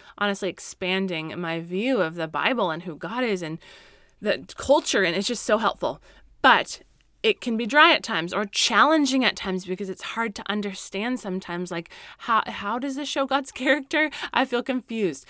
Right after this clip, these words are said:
So start in the New Testament if you're trying to get going. Um, Mark is a great place to start. That's one of the, the four Gospels. It talks about Jesus' life. Such a good place to start. The book of James is one of my favorite. Um,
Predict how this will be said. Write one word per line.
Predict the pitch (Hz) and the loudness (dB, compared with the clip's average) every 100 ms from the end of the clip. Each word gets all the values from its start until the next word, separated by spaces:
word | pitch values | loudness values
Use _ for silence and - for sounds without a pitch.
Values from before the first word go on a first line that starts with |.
| - | -20
So | - 254 | -4 -2
start | - 269 | 2 4
in | 320 | 4
the | |
New | 359 | 2
Testament | 311 285 - 226 | 2 0 0 -6
if | 233 | -4
you're | 196 | -6
trying | - 202 240 | -4 -4 -2
to | |
get | 269 | -2
going. | 233 185 165 175 - - - | 0 0 0 -4 -8 -18 -2
Um, | 208 196 190 - | 2 2 2 0
Mark | 208 208 262 - | 4 6 6 4
is | 220 | -4
a | 208 | -4
great | - 202 220 240 - | -4 -2 0 0 -4
place | - 226 - | -6 -6 -6
to | 202 | -4
start. | 220 220 | -4 -4
That's | 196 196 | -6 -4
one | 202 | -4
of | 185 | -2
the, | 180 175 185 | -2 -2 -4
the | 185 | -8
four | - 190 | -4 -4
Gospels. | 180 170 - - 254 277 233 | 0 -2 -2 -2 2 2 0
It | - | -10
talks | 180 | -12
about | - - | -10 -10
Jesus' | 175 208 202 180 165 | -6 -4 -6 -8 -8
life. | 156 190 269 - - - - | -2 0 0 -4 -20 -20 -14
Such | - - 240 240 | -10 -2 0 0
a | 226 | -4
good | 214 | -4
place | - 214 | -6 -6
to | 214 | -8
start. | 190 202 196 | -2 0 0
The | 196 | -2
book | 180 | -2
of | 185 170 | -4 -4
James | 165 208 208 220 220 | -2 0 0 0 -4
is | 202 | -4
one | 196 | -4
of | 170 | -2
my | 170 185 233 262 | -2 2 2 2
favorite. | 254 254 240 254 - - - - | 0 0 2 0 0 -10 -18 -2
Um, | 214 196 | 2 4